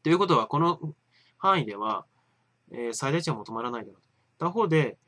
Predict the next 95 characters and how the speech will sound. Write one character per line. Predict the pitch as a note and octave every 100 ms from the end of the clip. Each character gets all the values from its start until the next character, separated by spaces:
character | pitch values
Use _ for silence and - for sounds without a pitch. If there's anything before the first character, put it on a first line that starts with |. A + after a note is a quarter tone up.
| _ _ _ D3+
え | C3+ C3+
ー、 |
九 | - G#3+
分 | G#3+ A3+
の | A3+
二 | A3+
以 | G#3+
上 | D#3
一 | A#2+ - F3
以 |
下 | D#3
の | A#2+
場 | G2+
合 | G2 G2
は | F#2+
で | F#2
す | -
ね、 | A#2+ G#2
こ | D#3
れ | D#3+
は、 | E3 C3+ - _ _
え | B2+
ー、 | B2+
上 | C#3+ G3+
に | A#3
凸 | C4+ C4
の | C#3
放 | - D3+
物 | D#3+
線 | - D#3 D3+
に |
な | C#3
る | G#2+
ん |
で | F2
す | -
ね。 | B2+ - _ _ _ _
と | E3+
い |
う | F3+
こ | A#3
と | F3+
は、 | C3 -
こ | D#3
れ |
は | D3+ D3+ D3+
頂 | G3 F#3+
点 | D3+ A2
が | G#2
最 | A2+ A2+
大 | A2+
値 | -
に | G2
な | F#2
る |
だ | F#2
ろ | -
う |
と | _ _ B2+
い | C#3
う |
こ | D#3
と | D3
が | G2+
分 | F#2
か | G2
り | G2
ま | -
し | -
て、 | C3 G#2+
じ | C3+
ゃ | A#2+
あ | B2+
改 | D#3
め | B2
て | G#2+
頂 | - C#3+
点 | B2+ A2
を | G2 - A2
与 | A2 A2 A#2+
え |
る | B2
よ | B2
う |
な | G2+
X | G2+ -
座 | A#2+
標、 | A2 G2 _ _ _ _
T | - C3
座 | B2+
標、 | A#2+ F#2+ - - - A#2
何 | A#2+ G#2
か | -
な | A2+
と | -